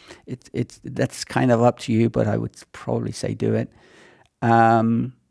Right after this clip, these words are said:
I'm sure there are a thousand and one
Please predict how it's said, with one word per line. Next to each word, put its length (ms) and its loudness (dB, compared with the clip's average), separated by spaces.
I'm 80 2
sure 240 6
there 140 10
are 20 10
a 40 8
thousand 480 4
and 100 0
one 200 2